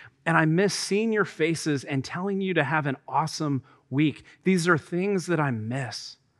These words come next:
And so we live in a time period where there are opportunities through communication. Maybe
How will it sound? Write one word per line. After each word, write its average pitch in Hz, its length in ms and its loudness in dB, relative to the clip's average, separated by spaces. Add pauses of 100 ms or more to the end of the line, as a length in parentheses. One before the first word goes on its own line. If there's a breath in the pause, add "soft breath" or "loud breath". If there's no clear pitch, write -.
(840)
And 165 100 4
so 180 420 2 (340)
we 170 240 2
live 202 280 6
in 196 80 2
a 147 80 2
time 180 280 -4
period 165 320 2
where 131 160 0
there 175 220 -4
are 180 80 4
opportunities 156 840 0
through 151 200 -2
communication. 147 800 0
Maybe 175 400 2